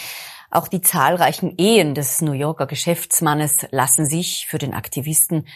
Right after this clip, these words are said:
nicht mit einem katholischen Lebensstil vereinen. Tschugel berücksichtigt aber auch, dass Trump, anders als Joe Biden,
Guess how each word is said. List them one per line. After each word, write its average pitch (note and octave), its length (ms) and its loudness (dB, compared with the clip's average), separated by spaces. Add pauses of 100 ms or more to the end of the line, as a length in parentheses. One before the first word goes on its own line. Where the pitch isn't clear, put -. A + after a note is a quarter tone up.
(140)
nicht A#3 480 0
mit D3+ 100 -2
einem C3 160 -2
katholischen C3+ 640 -4
Lebensstil D3 760 -2
vereinen. - 640 -4 (600)
Tschugel C#4+ 260 2
berücksichtigt A3 840 0
aber E3+ 220 0
auch, D#3 360 -2
dass G#3 220 -2
Trump, G3 560 0
anders F3 400 0
als D3+ 300 0
Joe D3+ 160 2
Biden, F3+ 420 4